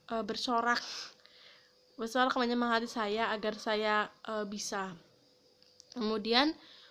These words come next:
waktu itu saya jadi semangat kan, jadi,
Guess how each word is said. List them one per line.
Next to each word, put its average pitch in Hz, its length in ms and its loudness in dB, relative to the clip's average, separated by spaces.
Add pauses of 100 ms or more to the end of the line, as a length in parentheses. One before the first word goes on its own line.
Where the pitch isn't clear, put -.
(120)
waktu 247 720 6 (1200)
itu 247 240 -6
saya 302 240 4
jadi 240 240 4
semangat 240 400 2 (320)
kan, 214 320 -2 (240)
jadi, 208 480 -2